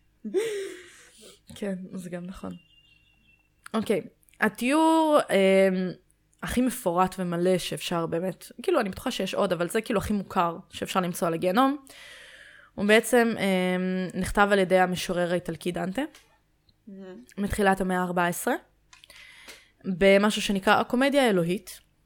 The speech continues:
Speaker 2: כמובן.
Speaker 1: שם הוא בעצם אומר שהנשמות של הארורים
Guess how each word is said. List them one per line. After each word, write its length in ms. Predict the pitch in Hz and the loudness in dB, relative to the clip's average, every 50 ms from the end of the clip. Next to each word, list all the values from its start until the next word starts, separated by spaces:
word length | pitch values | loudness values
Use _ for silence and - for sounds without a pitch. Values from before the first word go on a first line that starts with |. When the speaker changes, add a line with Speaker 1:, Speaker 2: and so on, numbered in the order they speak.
| _ _ _ _ - | _ _ _ _ -18
Speaker 2:
כמובן. 360 | 180 175 175 170 175 170 156 156 - - _ - 190 | -14 -14 -12 -10 -10 -10 -10 -10 -14 -18 _ -10 -4
Speaker 1:
שם 220 | 190 - 269 277 | 0 4 4 6
הוא 100 | 285 277 247 | 6 6 6
בעצם 300 | 226 226 226 - 262 240 | 6 4 4 4 2 2
אומר 300 | - 202 202 202 208 220 | 2 2 2 4 4 2
שהנשמות 580 | 214 - 233 202 185 180 - - 202 202 233 262 | 2 0 0 0 0 0 -2 -2 0 0 0 2
של 160 | - - 277 | 2 4 4
הארורים 640 | 240 208 190 185 175 175 175 190 220 226 226 226 226 | 6 6 4 4 2 0 2 2 2 2 2 0 -2